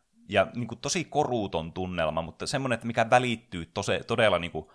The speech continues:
vahvasti just tässä, niinku, mitä sä niinku teet. Et sulla on niinku ihan tämmönen ylitse pääsemätön tehtävä, mitä sun pitää tehdä. Et sä herätät kuolleesta ensinnäkin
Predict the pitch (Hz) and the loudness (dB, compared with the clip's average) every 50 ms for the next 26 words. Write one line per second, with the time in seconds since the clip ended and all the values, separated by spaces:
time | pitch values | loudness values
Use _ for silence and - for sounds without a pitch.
0 | _ _ _ 104 101 95 92 104 92 85 85 - - 78 85 87 - - - 95 | _ _ _ 8 8 8 8 6 0 0 0 0 -6 -6 -6 -6 -6 -4 -4 -4
1 | - - 92 87 85 - 90 90 90 85 98 92 107 95 92 92 - - _ - | -2 -2 -4 -8 -8 -8 -10 -10 0 0 0 2 2 0 0 -2 -8 -10 _ 0
2 | 110 101 92 87 80 - - - - - 127 123 120 127 120 - - 156 165 196 | 2 2 2 2 0 -4 -10 -14 -12 -4 -4 -2 -2 -2 -6 -10 -12 -8 -6 -4
3 | 170 143 - - - _ _ _ _ _ _ - 123 127 123 120 120 170 170 165 | -6 -6 -8 -16 -20 _ _ _ _ _ _ 2 2 2 2 -4 -4 -4 -4 -4
4 | 151 - - 107 - - 135 127 120 - 117 95 87 - 95 90 90 - - 110 | -4 -4 -6 -10 -2 0 2 2 2 0 0 -2 -4 -4 -6 -8 -6 -2 -2 -2
5 | 104 - - - 87 80 82 82 80 101 87 - 87 87 - 98 95 92 78 - | -2 -2 -4 -4 -4 -4 -4 -6 -8 -8 -6 -4 -4 -4 -2 -2 -2 -2 -2 -2
6 | - 90 87 120 139 135 123 117 - _ _ 156 175 156 123 110 101 92 - - | -2 -4 -4 -2 -2 -4 -4 -6 -10 _ _ 2 4 4 6 6 4 2 0 -2
7 | 95 101 95 98 92 87 90 87 - | -4 -4 -2 -6 -8 -8 -8 -12 -12